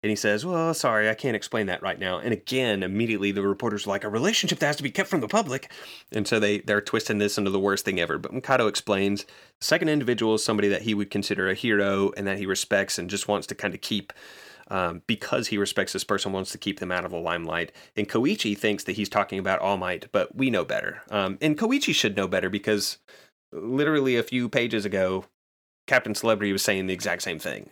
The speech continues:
Um, he's talking about Koichi. Um, but he looks, he, Captain Celebrity looks at Mikado, thanks him, and says, "You know, I'm really gonna try to do my best without you." And she drops the bomb that she is actually taking a study abroad, uh,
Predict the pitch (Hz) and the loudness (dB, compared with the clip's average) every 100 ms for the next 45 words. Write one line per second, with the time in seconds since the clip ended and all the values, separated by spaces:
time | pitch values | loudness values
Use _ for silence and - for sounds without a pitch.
0 | - 104 90 - 117 110 165 160 113 101 | -6 -4 -4 -4 -4 0 2 2 0 0
1 | 92 - 92 90 - - - - - - | 0 0 -4 -4 -8 -12 -20 -20 -20 -20
2 | - - _ - 92 90 82 - 104 98 | -20 -20 _ -8 -4 -4 -6 -6 -2 0
3 | 113 107 110 - - - 120 107 98 - | 2 2 2 2 -2 -2 0 2 2 -2
4 | _ _ _ _ - 107 104 98 107 98 | _ _ _ _ 0 0 2 0 0 2
5 | 98 101 - - 107 98 92 - 117 101 | 2 0 -2 -2 2 2 2 2 2 2
6 | 104 92 95 101 98 95 - 104 92 104 | -2 -2 -4 -2 0 2 0 0 0 2
7 | 104 98 95 90 - - - - 107 95 | 4 4 2 -2 -8 -20 -14 -2 0 2
8 | 104 92 98 101 92 98 104 - 82 85 | 2 2 4 2 2 2 2 2 0 0
9 | 90 - 92 92 - 98 90 90 85 78 | -2 -2 0 0 0 -2 0 0 -2 -4
10 | - 92 92 - 95 - 90 - 92 87 | -4 -4 -4 -2 -2 0 -4 -2 -4 -6
11 | 85 80 - 92 85 82 92 90 90 - | -4 -2 0 -2 -2 0 2 2 0 -6
12 | - 98 80 | -8 -4 -2